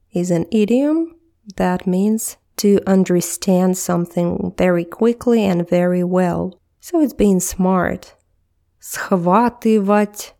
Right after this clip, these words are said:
на лету». Here it means that as soon as Robin Hood offered it,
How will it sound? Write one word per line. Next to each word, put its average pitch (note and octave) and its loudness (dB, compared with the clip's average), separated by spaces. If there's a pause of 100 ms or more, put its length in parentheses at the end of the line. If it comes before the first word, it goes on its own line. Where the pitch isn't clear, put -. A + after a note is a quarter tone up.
(160)
на F#3 4
лету». F3+ 0 (600)
Here G3+ 2
it B3 2
means F#3 2
that F3+ -2
as A#3 0
soon B3 2
as F3 -2
Robin F3+ -2
Hood F3+ -4 (340)
offered G3 -2
it, - -6